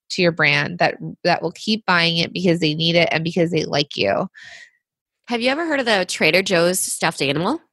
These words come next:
Speaker 1: Oh, yeah, or you do the search for it.
Speaker 2: Uh-huh. So they try to hide it somewhere and people look for their stuffed animal, and it's, like, really delightful because then the kids are looking for it. It's usually deep in the store.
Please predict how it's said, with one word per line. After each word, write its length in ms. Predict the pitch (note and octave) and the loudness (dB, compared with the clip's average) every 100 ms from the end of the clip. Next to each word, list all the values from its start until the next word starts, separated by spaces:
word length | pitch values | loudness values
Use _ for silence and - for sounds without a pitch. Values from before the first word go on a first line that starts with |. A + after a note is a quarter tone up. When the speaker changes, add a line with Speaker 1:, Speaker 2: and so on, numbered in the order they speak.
| _ _ - | _ _ -4
Speaker 1:
Oh, 40 | C4+ | 0
yeah, 260 | C#4+ A#3+ | 0 0
or 80 | G3 | 0
you 140 | F#3 F#3 | 0 0
do 100 | F#3 | 0
the 120 | F3+ | 0
search 320 | - E3+ - | 0 0 -2
for 180 | C3+ G#2+ | 0 2
it. 160 | E2+ - - | 0 -4 -4
Speaker 2:
Uh-huh. 640 | G#3 C#4 B3 F#3+ F#3+ A3+ C4+ | 0 2 2 2 2 0 -2
So 240 | - A#3+ | -2 0
they 160 | A3 G#3+ | 0 0
try 240 | - G#3+ | -2 -2
to 140 | G3+ | 0
hide 240 | A3 F#3 F3+ | 0 0 0
it 100 | F#3 | -2
somewhere 300 | - G3 F#3 | -2 0 0
and 160 | F3+ | 0
people 260 | G3+ G3 F#3 | 0 -2 0
look 200 | F3 E3 | 0 0
for 100 | F#3+ | 0
their 100 | E3+ | 0
stuffed 360 | E3+ F3+ E3 - | 0 -2 0 2
animal, 460 | D#4 E4 G#3+ F#3 | 2 4 4 4
and 220 | F3 F#3 | 4 2
it's, 160 | F3+ E3+ | 0 2
like, 220 | F3 E3+ | 0 0
really 240 | F3+ F#3 F#3 | 0 2 2
delightful 480 | F3 D#3 - G3+ | 2 2 0 -2
because 380 | G3 F#3+ F#3 E3+ | 0 2 2 0
then 180 | F#3 E3+ | 0 2
the 120 | E3+ | 2
kids 380 | E3+ - F3+ F3 | -2 0 0 2
are 120 | G3 | 0
looking 320 | F#3 F#3 F#3+ | 0 0 -2
for 240 | G3 F#3+ F#3 | -2 2 2
it. 100 | F3+ | 2
It's 140 | - | 0
usually 300 | E3+ F3 F3+ | 0 2 2
deep 300 | D#3 - E3 | 2 0 2
in 120 | F#3 | 2
the 100 | F3+ | 2
store. 500 | F#3 - D#3+ D#3 G3+ | 0 0 2 4 2